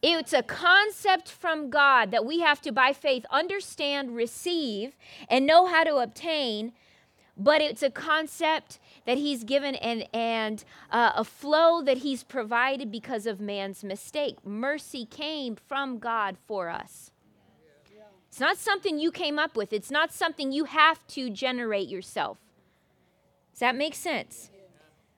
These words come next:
So number one, for our messes, when I was thinking of this, messes, what are messes?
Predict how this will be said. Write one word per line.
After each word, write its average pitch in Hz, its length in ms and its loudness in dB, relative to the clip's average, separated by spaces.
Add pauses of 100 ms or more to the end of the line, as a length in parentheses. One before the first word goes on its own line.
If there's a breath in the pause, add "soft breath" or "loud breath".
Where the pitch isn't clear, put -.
(840)
So - 180 0
number 311 400 2
one, 285 720 0
for 285 180 4
our 269 200 8
messes, 269 800 -4 (340 loud breath)
when 233 120 -2
I 285 80 2
was 285 160 -4
thinking 294 420 -6
of 240 220 -4
this, 240 320 -2
messes, 254 500 -4
what 269 200 0
are 269 80 -2
messes? 247 500 -6